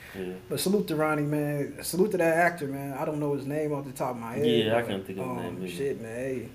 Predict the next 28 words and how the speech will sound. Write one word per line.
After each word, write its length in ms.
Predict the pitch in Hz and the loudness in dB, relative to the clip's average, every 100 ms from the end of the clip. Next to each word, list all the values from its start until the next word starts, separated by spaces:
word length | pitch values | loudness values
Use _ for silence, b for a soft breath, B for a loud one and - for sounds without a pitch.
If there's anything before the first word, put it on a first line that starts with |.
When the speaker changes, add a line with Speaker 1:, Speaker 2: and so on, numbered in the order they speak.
| - | -12
Speaker 2:
hey, 160 | - 123 | -4 -4
three 200 | 123 147 | 0 2
ways, 260 | 165 170 160 | 4 2 2
nigga, 240 | 160 170 | -2 -4
I 40 | |
call 220 | 170 170 170 | -4 -6 -6
you, 80 | |
nigga. 1600 | 170 185 - 131 - 190 269 320 254 185 190 190 - - - 233 | -8 -10 -6 -6 -4 0 2 6 6 6 2 0 -4 -8 -6 -10
<laughs> 20 | |
Yeah, 300 | 170 160 160 | -8 -6 -4
that 40 | 170 | -2
nigga 260 | 180 175 170 | -2 -4 -10
cra-, 140 | 196 - B B B - | -12 -12 B B B 4
yeah, 280 | 202 202 175 | 8 8 6
but, 140 | 151 147 | 2 4
uh, 440 | 156 156 151 147 147 - - - - - | 4 6 4 0 -4 -18 -20 -20 -18 -8
yeah, 240 | 131 123 | -6 -6
shit. 360 | 120 123 123 139 - B B B B | -8 -8 -8 -8 -14 B B B B
Top 260 | - 165 151 | 2 4 6
five, 360 | 170 160 151 135 | 6 6 6 2
he, 180 | 147 156 - | -4 -6 -10
he, 140 | 175 - - | -10 -10 -8
he 100 | 185 | -6
top 260 | 175 170 143 | 2 2 4
five 240 | 160 143 | 2 4
villains 260 | 156 151 147 | 2 0 -2
in 80 | 143 | -2
Power. 340 | 151 147 147 | 0 0 -2